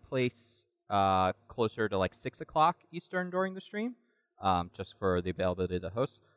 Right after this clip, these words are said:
But it's gonna be, each one of the unranked hosts is gonna be split off with a guest host probably, it's likely gonna be Matt Acevedo and, uh,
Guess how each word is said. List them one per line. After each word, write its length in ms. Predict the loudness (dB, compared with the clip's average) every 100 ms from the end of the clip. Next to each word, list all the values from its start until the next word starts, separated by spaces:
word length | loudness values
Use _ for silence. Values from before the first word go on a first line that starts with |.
| _ 4
But 140 | 6
it's 160 | 6 4
gonna 160 | 4
be, 220 | 6 6
each 260 | 6 4 4
one 100 | 4
of 40 |
the 60 | 6
unranked 300 | 6 4 6
hosts 240 | 4 4
is 80 | 0
gonna 140 | 0 2
be 80 |
split 240 | 2 4 6
off 200 | 6 6
with 180 | 2 4
a 140 | 0
guest 260 | 2 0 0
host 340 | 2 2 0 -14 _ 0
probably, 560 | 2 2 4 4 2 -2
it's 160 | -8 2
likely 300 | 2 2 -2
gonna 100 | 0
be 100 | 2
Matt 180 | 4 2 0
Acevedo 580 | 0 2 4 6 4 0 -6 -14 -2
and, 460 | 2 4 2 -2 -2
uh, 240 | 0 0